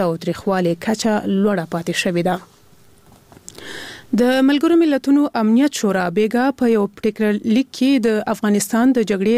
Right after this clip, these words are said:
د ختم په هدف له وروستیو پرمختګونو هرکلی کړی. د امنیت شورا پنځلسو غړیو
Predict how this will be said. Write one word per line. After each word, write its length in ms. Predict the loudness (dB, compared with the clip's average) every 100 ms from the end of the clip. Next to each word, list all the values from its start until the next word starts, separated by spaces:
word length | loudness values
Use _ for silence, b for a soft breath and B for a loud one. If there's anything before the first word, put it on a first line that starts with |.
| 0
د 100 | -2
ختم 340 | -4 -2 0 -2 -4
په 80 | -4
هدف 260 | -2 -2 -4 B B B B
له 100 | 2 2
وروستیو 480 | 0 0 0 2 0
پرمختګونو 600 | 0 -2 -2 -4 0 2 2
هرکلی 400 | 0 -2 0 0 -2
کړی. 260 | -4 -4 -6 B B B B 0
د 120 | 0 0
امنیت 380 | 2 0 0 -2
شورا 240 | 0 0 0 0
پنځلسو 640 | 0 2 0 0 -2 -2 -2 0
غړیو 280 | 0 2